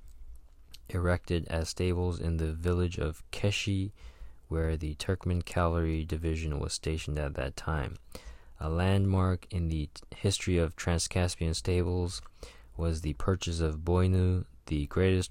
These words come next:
purebred Akhal Teke sire. The term used in those days was Akhal Teke blood horse.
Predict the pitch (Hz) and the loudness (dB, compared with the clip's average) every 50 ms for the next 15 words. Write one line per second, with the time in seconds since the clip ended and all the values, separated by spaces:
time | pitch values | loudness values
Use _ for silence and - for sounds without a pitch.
0 | - - - - - 95 90 85 82 87 87 85 82 80 - - - - - - | -8 -12 -8 -2 0 2 2 2 2 2 4 4 4 2 0 -2 -8 -8 -4 0
1 | 95 87 82 80 - - 85 80 - - 78 76 73 - - - 82 80 80 73 | 2 2 2 2 0 -2 -4 -4 -2 -2 -2 -2 -2 -2 -2 0 2 2 2 2
2 | 64 50 - - - - - - - - - - - - - - - - - - | 0 -2 -4 -8 -12 -20 -20 -20 -16 -12 -10 -8 -8 -8 -8 -8 -8 -8 -8 -8
3 | - - - - - - - - - - - - - - - - 82 80 - - | -8 -2 -2 -2 -2 -2 -4 -6 -6 -6 -6 -6 -4 -4 -2 -2 -2 0 2 0
4 | - - 95 90 90 90 87 85 85 82 - - - - - 90 87 87 90 90 | 0 2 0 0 2 2 0 0 -2 -4 -6 -8 -10 -10 -10 -8 -6 -4 -4 -4
5 | 90 85 85 - 85 85 85 85 85 80 78 - 78 80 82 82 78 80 80 78 | -4 -4 -4 -6 -4 -4 -2 -2 -2 -2 -4 -4 -4 -2 -2 -2 -2 -4 -4 -4
6 | 78 73 - 64 - - - 85 82 82 78 - - 85 78 - - 78 76 71 | -4 -4 -6 -8 -8 -6 -4 -2 -2 -2 -2 -2 -4 -4 -4 -4 -4 -4 -4 -4
7 | - - - 87 90 87 80 - - 62 50 - - - - - | -4 -4 -2 0 2 2 0 -2 -4 -8 -6 -6 -6 -6 -6 -6